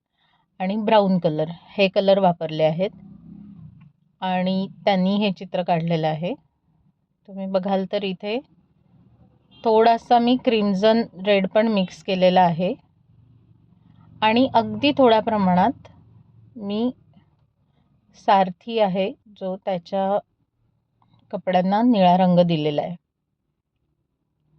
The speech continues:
बाकी सगळे कपडे आणि रथ, झाडं यांना मगाशी मी सांगितल्याप्रमाणे सॅप ग्रीन कलर किंवा ऑलिव्ह ग्रीन कलर, ऑरेंज कलर,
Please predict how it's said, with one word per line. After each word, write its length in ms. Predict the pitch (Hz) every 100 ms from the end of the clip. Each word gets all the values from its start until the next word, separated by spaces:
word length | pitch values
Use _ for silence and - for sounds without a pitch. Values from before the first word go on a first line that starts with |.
| _
बाकी 440 | 190 175 - 202 240 -
सगळे 420 | - 202 185 185
कपडे 480 | 185 185 - 180 202 - _ _ _ - - 247
आणि 440 | 190 185 190 185 190 _ -
रथ, 580 | 190 190 170 _ _ _ _ _ _ _ _ _ _ _ 175
झाडं 400 | 190 185 185 170 - _ _ 185
यांना 420 | 196 180 185 208 254 -
मगाशी 440 | 185 180 190 -
मी 160 | 208 220
सांगितल्याप्रमाणे 920 | 220 185 175 185 180 190 185 185 202
सॅप 280 | - 185 170 175
ग्रीन 240 | 196 208
कलर 380 | 202 180 165 190 -
किंवा 200 | 185 180
ऑलिव्ह 380 | 190 175 180 190
ग्रीन 240 | 208 214
कलर, 340 | 196 175 160 220 - _ _ _ _ _ _ -
ऑरेंज 460 | 185 190 220 -
कलर, 380 | - 185 170